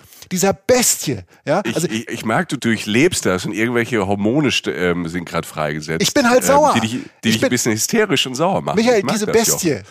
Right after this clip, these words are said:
Speaker 1: ja? Diese Zeiten sind ja jetzt zum Glück vorbei, aber diese monströse Killerechse könnte mich
Speaker 2: <laughs>
Speaker 1: zum Beispiel einfach mit seinem Maul herumwirbeln, wie so ein,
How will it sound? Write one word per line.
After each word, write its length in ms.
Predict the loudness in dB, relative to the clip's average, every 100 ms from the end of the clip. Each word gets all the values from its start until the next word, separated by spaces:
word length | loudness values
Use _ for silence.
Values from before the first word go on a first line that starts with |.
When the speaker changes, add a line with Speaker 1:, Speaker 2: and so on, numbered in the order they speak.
| -2
Speaker 1:
ja? 220 | -2 -2 -8 -12 -10 -10 -14 -8 -8 -6 -6
Diese 180 | -4 -2
Zeiten 300 | 0 0 0
sind 100 | 0
ja 60 |
jetzt 180 | 2 0
zum 80 | -2
Glück 120 | -4
vorbei, 240 | -2 0 2
aber 80 |
diese 140 | 0 0
monströse 460 | -2 -2 -2 -2
Killerechse 520 | -2 0 0 0 -4 -6
könnte 380 | -2 -2 0
mich 420 | 0 0 0 -4 -10 -20
Speaker 2:
<laughs> 140 | -18 -4
Speaker 1:
zum 180 | 0
Beispiel 320 | 4 4 2 0
einfach 160 | 0
mit 140 | -2 2
seinem 240 | 2 4
Maul 240 | 4 4
herumwirbeln, 1000 | 4 2 0 2 4 4 2 2 2 2 0
wie 80 |
so 100 | 2
ein, 100 | 0